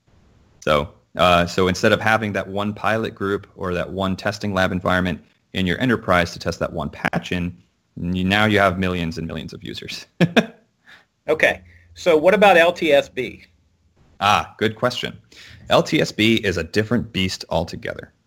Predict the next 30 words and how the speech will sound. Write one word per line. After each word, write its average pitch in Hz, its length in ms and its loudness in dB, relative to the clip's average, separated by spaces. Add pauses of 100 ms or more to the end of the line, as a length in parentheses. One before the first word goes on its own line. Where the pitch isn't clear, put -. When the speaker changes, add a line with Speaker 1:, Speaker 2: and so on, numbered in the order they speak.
(160)
Speaker 1:
Long-term 143 540 4
servicing 139 540 2
branch - 500 -2 (880)
operates 117 520 0
on 92 160 -2
a 87 40 2
very 101 480 2 (140)
similar 139 640 2
model 95 380 2
to 87 220 -4
our 80 180 2
old 107 400 6
monolithic 92 760 4
release 92 380 2
an 98 60 4
operating 95 380 4
system 87 380 -2
every 85 220 2
three 87 200 0
to 82 100 0
five 82 300 2
years 73 260 -2
kind - 280 -6
of - 80 -20
model. - 360 -4 (400)
L 117 160 6
T - 200 2
S 160 140 2
B - 400 -2 (880)
is 95 240 2